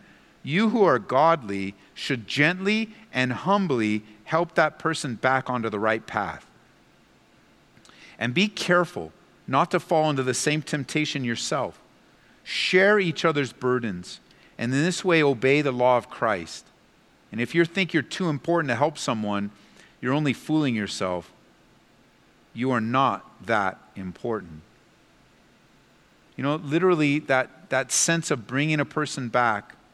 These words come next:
as we gently and humbly help. In the New King James, that word is restore. And the Greek word literally means to set a broken bone. That, that you might be restored. Daniel was desperate in this time in his life.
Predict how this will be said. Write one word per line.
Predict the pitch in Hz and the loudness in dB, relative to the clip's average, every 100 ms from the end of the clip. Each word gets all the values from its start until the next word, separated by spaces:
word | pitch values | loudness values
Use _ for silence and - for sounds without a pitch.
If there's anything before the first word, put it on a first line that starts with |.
| _ _ _ _ _ _ | _ _ _ _ _ _
as | 117 117 110 | -4 -4 0
we | 131 127 - | 0 -2 -4
gently | - 143 160 165 156 | -2 0 0 0 -2
and | 123 | 0
humbly | 135 147 139 131 | -4 -2 0 0
help. | 98 - 139 98 98 - - _ - _ - | -2 0 0 0 -6 -16 -20 _ -20 _ -8
In | 117 | -4
the | |
New | 120 151 | -2 -4
King | - 143 | -2 -4
James, | 110 123 117 | 0 0 0
that | 120 127 | -2 -2
word | 127 120 | -2 -2
is | 98 | -4
restore. | 101 - - 143 143 120 98 95 - - _ _ 120 | -6 -6 -6 -4 -2 0 -2 -6 -12 -20 _ _ -6
And | 120 | -6
the | |
Greek | 110 139 185 165 | 0 0 0 2
word | 139 | 2
literally | 120 139 143 135 | 2 0 2 0
means | 131 135 127 | 0 -2 -4
to | - | -6
set | 117 - 143 | -4 0 0
a | 127 | 0
broken | 117 131 131 107 | 0 -2 -2 -4
bone. | 95 113 107 87 82 _ _ _ _ _ _ _ _ _ _ _ _ _ _ _ | -2 -2 -2 -8 -14 _ _ _ _ _ _ _ _ _ _ _ _ _ _ _
That, | 131 143 - | 0 0 -2
that | 156 | -2
you | 156 | 0
might | 170 165 143 | 2 2 2
be | 151 | 0
restored. | 139 - - 135 123 104 | 0 -2 -4 0 2 2
Daniel | 147 156 196 208 | 2 2 2 0
was | 160 98 | 0 -4
desperate | 90 127 135 - 131 113 | -2 2 2 -2 -4 -4
in | 110 | -4
this | 113 - | -4 -6
time | - 123 117 | -2 -2 0
in | 107 | -4
his | 92 101 | -6 0
life. | 104 95 90 | 0 0 -6